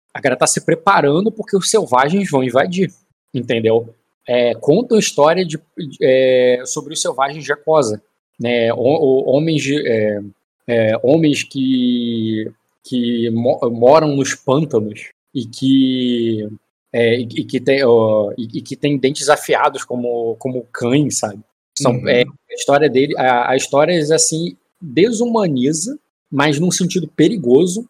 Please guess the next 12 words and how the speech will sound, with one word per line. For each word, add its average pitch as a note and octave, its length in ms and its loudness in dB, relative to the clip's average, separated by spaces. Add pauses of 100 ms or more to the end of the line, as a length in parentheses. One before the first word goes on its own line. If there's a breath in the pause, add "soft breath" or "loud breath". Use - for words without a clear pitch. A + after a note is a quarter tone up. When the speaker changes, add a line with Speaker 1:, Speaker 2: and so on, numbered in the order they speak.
Speaker 1:
não C#3 160 0
de D3+ 120 -2
inferioridade, C#3+ 760 0
entendeu? A2+ 380 -4 (380)
Speaker 2:
Entendi. D3+ 320 -4
Speaker 1:
No F#3 140 -10
sentido, C#3 440 -6
é, C3 320 2
o, D#3 220 2 (380)
os C#3 180 0
Akoses. E3 680 -2 (260)
E, D3 960 0